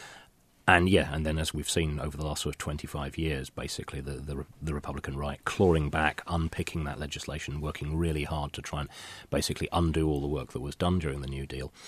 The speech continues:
And, and this is analogous. It's not, it's not supposed to be a close a-, analogy. It's not supposed to be a parallel, but it, you can see parallels. You can see an allegorical significance, if you like. So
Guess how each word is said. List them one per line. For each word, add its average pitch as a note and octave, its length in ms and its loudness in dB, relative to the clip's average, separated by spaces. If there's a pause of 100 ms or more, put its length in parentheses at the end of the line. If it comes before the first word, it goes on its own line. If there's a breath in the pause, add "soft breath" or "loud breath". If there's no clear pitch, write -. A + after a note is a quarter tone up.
(480 loud breath)
And, G2 320 8
and A#2+ 200 10
this C3 180 12
is F#2+ 240 8
analogous. F2 560 6
It's F2 160 2
not, F#2+ 180 6
it's G2 160 6
not F#2+ 140 4
supposed - 320 0
to D2 80 -2
be D2 80 0
a C#2+ 40 0
close - 280 -4
a-, B1 100 -8 (300 loud breath)
analogy. C#2 600 -4
It's - 140 -8
not - 80 -4
supposed - 220 -6
to - 40 -12
be C2+ 80 -4
a - 40 -6
parallel, C#2+ 400 -2
but E2+ 160 2
it, F#2 100 4
you G#2 160 8
can F2 160 2
see D#2+ 240 2
parallels. C#2+ 500 -4
You D#2+ 100 -4
can - 120 -8
see D2 260 -6 (640)
an D2+ 80 -4
allegorical C2+ 460 -4
significance, - 600 -8
if - 140 -12
you C2+ 80 -8
like. - 240 -8 (420 loud breath)
So A2 340 12